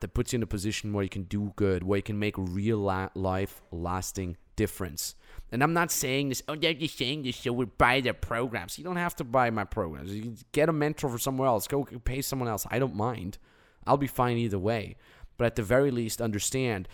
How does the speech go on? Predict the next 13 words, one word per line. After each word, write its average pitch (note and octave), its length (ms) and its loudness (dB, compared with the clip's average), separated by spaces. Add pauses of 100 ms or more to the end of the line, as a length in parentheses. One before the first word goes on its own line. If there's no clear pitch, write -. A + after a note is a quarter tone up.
(160)
that - 140 -8
you A2 60 -6
gotta A2+ 200 4
put - 220 2
yourself B2+ 360 0
in B2 80 -2
a G#2+ 40 -4
position G#2 560 -6
where A#2 200 2
you A#2+ 200 0
can B2+ 180 -2
be A#2 340 0 (200)
high D#3+ 680 6